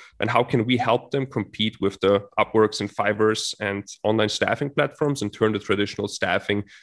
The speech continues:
company into essentially a digital, uh, business? So that's, you know, how sort of the idea and sort of the, the goal for Candidly came across, um, you know, mostly from conversations from, with, with people from the market.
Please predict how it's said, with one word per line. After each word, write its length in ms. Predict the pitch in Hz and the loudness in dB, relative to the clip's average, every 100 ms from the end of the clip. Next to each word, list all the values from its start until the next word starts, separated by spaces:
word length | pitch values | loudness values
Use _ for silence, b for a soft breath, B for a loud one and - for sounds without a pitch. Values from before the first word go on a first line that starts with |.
| - | -8
company 640 | 107 98 104 101 101 - _ _ - | -2 0 2 2 0 -2 _ _ -2
into 240 | 113 113 | 0 0
essentially 400 | 101 101 101 101 | 0 2 0 -2
a 60 | 98 | 0
digital, 560 | 98 98 - 101 - b _ | 0 -2 -2 -2 -4 b _
uh, 220 | 95 92 | -2 0
business? 420 | 95 98 90 67 - | 0 -2 0 -2 -2
So 60 | |
that's, 460 | 101 110 - - - | 2 2 2 -6 -4
you 120 | 101 | 0
know, 260 | 101 98 101 _ | 0 -2 -8 _
how 160 | - 110 | -4 -2
sort 180 | - 110 | 0 -2
of 140 | - | 0
the 260 | 101 98 113 - | 2 2 0 -2
idea 440 | 104 98 107 127 120 | 0 2 2 2 2
and 120 | 104 | 0
sort 180 | 104 101 | -4 -4
of 60 | |
the, 160 | 101 92 104 | -8 -6 -6
the 60 | |
goal 260 | 95 101 107 | 0 2 2
for 120 | 107 | -2
Candidly 500 | - 101 107 104 98 | -2 -2 -2 -2 -6
came 260 | - 104 101 | -2 -2 -2
across, 500 | - 113 123 - - | 0 0 2 -4 -2
um, 480 | 104 101 98 101 117 _ _ - | -2 0 -2 -6 -10 _ _ -6
you 80 | 98 | -4
know, 60 | 95 | 2
mostly 380 | 110 110 - | 2 2 0
from 360 | 107 101 101 101 b b - | 0 2 2 0 b b -2
conversations 880 | 117 104 - 104 101 101 101 - - _ _ _ | 2 2 2 2 2 -2 -4 -6 -12 _ _ _
from, 160 | - 117 - | 0 0 2
with, 320 | 113 107 - | 2 2 2
with 160 | 113 104 | -2 0
people 240 | 110 98 | -2 -4
from 160 | 90 98 | -6 -6
the 80 | 98 | -4
market. 340 | - - - | -6 -8 -12